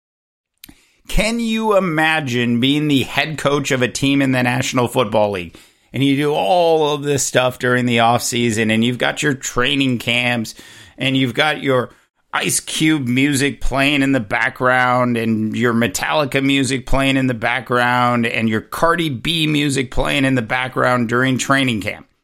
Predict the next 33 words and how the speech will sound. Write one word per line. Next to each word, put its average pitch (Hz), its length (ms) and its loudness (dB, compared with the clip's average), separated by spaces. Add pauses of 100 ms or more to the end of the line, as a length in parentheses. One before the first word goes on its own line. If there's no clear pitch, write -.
(200)
And 123 100 -2
you've 143 140 0
got 170 140 0
all 165 180 0
this 156 240 0
stuff, 135 320 0
and 117 140 0
you're 113 200 -2 (300)
appeasing 156 800 0
the 131 100 0
wide 135 640 0 (340)
range 139 480 2
of 127 140 -4
players 135 580 2
that 131 360 -4
you 135 140 2
have 120 240 0
on, 127 360 0
on 123 240 2
your 127 220 2
team, 139 360 0
and 117 100 0
you're 117 100 0
trying 151 240 -2
to 151 60 0
get 135 200 -2
them 120 180 2
motivated 139 680 0 (280)
and 135 140 2
up 139 240 -2
off 135 220 0
the 135 100 -2
ground. 123 380 -2